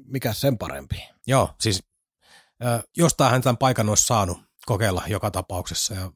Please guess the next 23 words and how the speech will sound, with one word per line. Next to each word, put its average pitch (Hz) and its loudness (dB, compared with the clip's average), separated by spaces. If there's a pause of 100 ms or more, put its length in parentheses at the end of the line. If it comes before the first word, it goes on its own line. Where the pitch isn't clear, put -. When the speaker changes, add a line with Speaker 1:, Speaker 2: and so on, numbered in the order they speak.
(180)
Speaker 2:
ehkä, 95 -6 (480)
ehkä 104 -10
se 117 -2
on 131 2
niinku - -4 (360)
oikeus 139 6
ja 127 6
kohtuus, 123 2
että 107 2
se 110 -4
tapahtuu 110 -2
kotikaupungissa. 90 -6 (560)
Speaker 1:
Ja 120 -4
sit 147 -2
viimeinen 143 6
nimi 135 4
mun 139 4
listalla 117 2
on 120 2 (200)
Ville 131 2
Heikkinen, 120 2
kaksikymmentäseitsemän 147 2
V 147 6